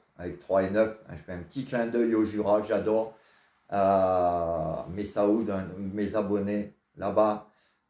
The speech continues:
à Carole aussi. Euh, le Jura, une région que j'adore, hein, où j'ai été cet été. Hein, je vous avais fait visiter les beaux coins du Jura. C'est vraiment un coin super que j'adore. Et je voudrais remercier,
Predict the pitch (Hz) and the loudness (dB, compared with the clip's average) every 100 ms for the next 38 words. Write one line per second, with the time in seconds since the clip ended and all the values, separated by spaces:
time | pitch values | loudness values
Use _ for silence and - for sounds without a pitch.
0 | _ _ _ 107 107 113 110 113 120 120 | _ _ _ -8 -2 2 4 4 4 -2
1 | 113 110 - 113 107 - _ _ - 95 | -6 -6 -8 -10 -10 -16 _ _ -6 0
2 | 92 87 85 80 80 95 87 95 101 101 | 2 2 0 0 -2 -4 -4 2 4 4
3 | 104 92 101 95 113 113 82 120 120 90 | 0 -6 -6 -4 -6 -8 -2 0 2 2
4 | - - _ 87 87 90 92 90 98 92 | 0 -6 _ -12 -10 -8 -6 -6 -6 -6
5 | 95 90 98 98 98 _ _ _ 82 85 | -8 -6 -4 -6 -8 _ _ _ -14 -12
6 | 85 82 87 80 92 87 80 92 98 - | -12 -8 -6 -6 -4 -4 -4 -6 -10 -8
7 | 101 98 - _ _ _ _ _ - 104 | -4 -4 -8 _ _ _ _ _ -8 -2
8 | 120 - 123 123 123 123 101 120 107 113 | 0 2 -2 0 2 0 -2 -6 -2 0
9 | 107 117 117 - _ _ _ 107 95 107 | 2 2 0 -14 _ _ _ -8 -2 0
10 | 117 123 - 101 104 95 - 113 107 117 | 2 2 0 -6 -6 -6 -6 -6 -6 -12
11 | - 117 107 98 104 98 107 110 - _ | -6 -4 -4 -2 -2 2 0 0 -6 _
12 | _ _ _ _ 98 101 101 98 104 101 | _ _ _ _ -4 -4 -4 -2 0 2
13 | 98 95 82 - 104 104 - | 0 -2 -6 -4 -4 -4 -8